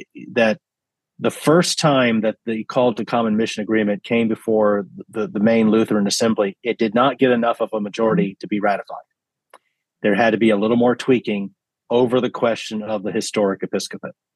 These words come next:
that some Lutherans just could not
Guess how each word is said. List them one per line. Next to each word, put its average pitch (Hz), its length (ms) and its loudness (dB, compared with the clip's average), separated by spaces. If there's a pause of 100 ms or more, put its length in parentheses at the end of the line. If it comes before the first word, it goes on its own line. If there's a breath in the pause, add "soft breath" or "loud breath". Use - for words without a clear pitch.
(720)
that 104 340 2
some 113 200 4
Lutherans 110 400 4
just - 360 -2
could 120 320 0
not 101 300 0